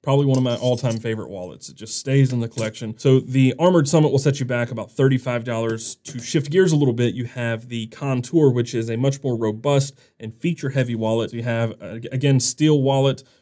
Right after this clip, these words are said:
with a leather retention on the front. So this is your retention band for your cards, and then you can put your cash inside here. You can adjust the size of it. There's, I think, a T six or T seven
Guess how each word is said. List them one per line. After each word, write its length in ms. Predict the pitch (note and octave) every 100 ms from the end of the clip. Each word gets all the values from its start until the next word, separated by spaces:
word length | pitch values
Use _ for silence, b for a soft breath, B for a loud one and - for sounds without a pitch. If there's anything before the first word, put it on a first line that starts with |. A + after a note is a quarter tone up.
| b
with 340 | B2+ C3 B2 A#2+ -
a 240 | A2+ A2
leather 420 | F#2 A#2+ C3 D3+ C3+
retention 480 | A#2 C3 B2 A#2+
on 80 | A2+
the 80 | G#2+
front. 300 | - A#2+ B2+
So 80 | B2
this 380 | B2+ F3 - - b b
is 160 | B2
your 120 | B2 A2+
retention 420 | A2+ E3 D3+ C#3
band 240 | C3 B2+
for 60 | B2
your 140 | A2+
cards, 400 | A2+ - D3 C#3
and 120 | C3+ B2
then 60 |
you 80 | A#2+
can 140 | A#2
put 160 | A2+ B2
your 100 | A2+
cash 460 | - A#2 A2 A2+ -
inside 480 | G#2+ A2+ - F#2+ G#2+
here. 400 | - F#3+ E3+ E3+
You 160 | B2+
can 140 | B2+ C3
adjust 340 | B2 C#3+ C#3
the 60 | C#3
size 320 | D3+ E3 C#3
of 100 | A2+
it. 140 | E2
There's, 260 | - A2+ A2+
I 140 | G2
think, 180 | G2+ C#3
a 60 | C#3
T 160 | -
six 260 | D#3+ F3 D#3+
or 60 | B2+
T 160 | D3+
seven 500 | C#3 C#3 B2 B2 A#2